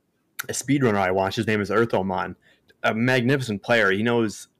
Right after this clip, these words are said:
uh, a shit ton of stuff, but he didn't get into Z W C because of R N G,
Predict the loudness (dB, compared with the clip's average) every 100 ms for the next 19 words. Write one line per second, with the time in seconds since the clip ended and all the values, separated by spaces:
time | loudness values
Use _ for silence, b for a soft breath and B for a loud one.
0 | _ -4 -2 -2 -2 -2 -2 0 -2 0
1 | 0 0 -6 _ _ _ _ 2 2 2
2 | -4 -4 -4 2 2 2 -2 0 2 2
3 | -2 -4 -2 -2 -2 -2 -4 0 0 -2
4 | -4 0 2 2 -2 -6 -6 -2 -2 0
5 | 0 -2 -4 -4 -4